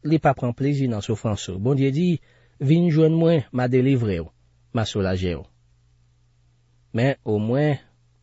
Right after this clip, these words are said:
ou gen pou fè sa nan fason l mande lan. Ou dwe kwè nan pitit li an, san kwa,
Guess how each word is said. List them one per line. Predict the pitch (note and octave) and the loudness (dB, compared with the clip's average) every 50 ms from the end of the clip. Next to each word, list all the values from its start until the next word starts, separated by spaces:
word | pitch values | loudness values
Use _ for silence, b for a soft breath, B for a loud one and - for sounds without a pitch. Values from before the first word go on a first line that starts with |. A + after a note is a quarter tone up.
| _ _ - | _ _ -8
ou | A2 G2+ | -6 -4
gen | G#2 F#2+ - | -4 -4 -4
pou | - B2 - | -6 -6 -4
fè | - A#2+ - | -4 -4 -4
sa | - F#2 F#2 | -4 -6 -8
nan | F#2+ F#2+ | -8 -8
fason | - G#2+ G2+ - - F#2 | -6 -8 -8 -6 -8 -8
l | F#2 F#2+ | -6 -6
mande | G2 G2+ G2 F#2 | -4 -4 -4 -4
lan. | F#2+ G#2 A#2+ D3 - - _ _ _ _ _ _ _ _ _ _ _ _ _ _ _ _ _ | -6 -6 -6 -8 -10 -16 _ _ _ _ _ _ _ _ _ _ _ _ _ _ _ _ _
Ou | - C#3+ C#3+ | 2 2 2
dwe | C3+ B2+ C3+ C3 D3+ D#3+ - | 4 4 4 4 4 4 2
kwè | - - - C3+ B2+ A#2 | 0 -2 2 2 2 2
nan | G#2+ G#2 - | 2 -2 -6
pitit | - A#2+ - - B2 - - C#3 | -6 -6 -6 -6 -8 -6 -4 -4
li | E3+ G3 | -2 0
an, | F#3+ C#3+ - | -2 -2 -2
san | - B2+ A#2+ | -4 -4 -6
kwa, | A2+ - A#2+ B2+ C3 C3+ A#2+ | -4 -2 0 0 0 0 -2